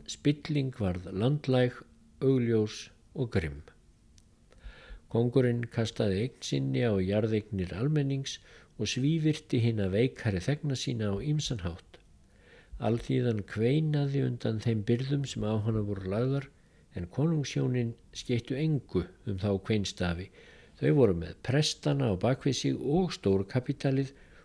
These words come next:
og búin að gera embættismenn og alla helstu leiðtoga háða sér. Hvaða áhyggjur þurftu þau að hafa?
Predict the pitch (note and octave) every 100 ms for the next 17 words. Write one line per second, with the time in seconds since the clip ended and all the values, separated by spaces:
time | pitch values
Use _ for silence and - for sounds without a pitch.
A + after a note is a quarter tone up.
0 | - D3 C3 D3+ A#2+ G#2+ G2 E2+ G#2 C3
1 | C3+ - C3+ C3+ B2 A2 G2+ C3 A#2+ F#2
2 | A#2+ C#3 - - F#2+ A#2+ C3+ - F#2+ -
3 | F#2+ A#2+ C#3+ - D3+ - - - - -
4 | - - F#2+ F2+ F#2+ G#2+ - A2+ - -
5 | A#2+ A2 C3 E3+ E3+ E3 G#2+ D2